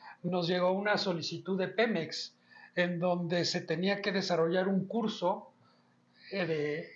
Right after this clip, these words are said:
ortografía. ¿Por qué? Porque al presidente le mandaron una nota escrita en donde no se entendía. Él dijo, "No,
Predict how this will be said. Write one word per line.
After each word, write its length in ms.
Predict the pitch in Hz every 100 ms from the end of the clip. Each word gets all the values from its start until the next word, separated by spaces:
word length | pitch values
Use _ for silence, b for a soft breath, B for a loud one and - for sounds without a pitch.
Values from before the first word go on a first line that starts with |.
| -
ortografía. 960 | 170 170 165 156 143 - 208 180 - - _ -
¿Por 200 | 185 190
qué? 260 | 220 320 -
Porque 560 | 180 - 175 170 175 -
al 180 | 170 170
presidente 540 | 185 - 185 233 233
le 100 | 220
mandaron 460 | 190 185 202 208 208
una 180 | 226 220
nota 520 | 214 214 202 220 - - b b b b -
escrita 840 | - - 214 220 214 202 214 - -
en 200 | 185 190
donde 380 | 180 185 180 185
no 280 | 185 190 220
se 160 | 220 240
entendía. 680 | 196 - 180 180 214 208
Él 200 | 196 208
dijo, 220 | 190 208 175
"No, 260 | 196 202